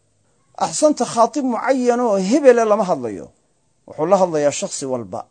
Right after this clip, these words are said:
Wuxuuna tilmaamayaa mucaamalada ruuxaasi inay xun tahay buu tilmaamayaa. Mucaamaladiisu inay xun tahayna ruux gaara kuma gaar aha. Mid walba markaa mar hadduu mucaamalo xun yahay, dee dhaqankaa xun buu kula dhaqmayaa.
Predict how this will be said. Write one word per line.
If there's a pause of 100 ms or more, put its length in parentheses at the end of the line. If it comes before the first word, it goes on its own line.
(680)
Wuxuuna
tilmaamayaa
mucaamalada
ruuxaasi
inay
xun
tahay
buu
tilmaamayaa. (640)
Mucaamaladiisu
inay
xun
tahayna
ruux
gaara
kuma
gaar
aha. (1000)
Mid
walba
markaa
mar
hadduu
mucaamalo
xun
yahay, (800)
dee
dhaqankaa
xun
buu
kula
dhaqmayaa.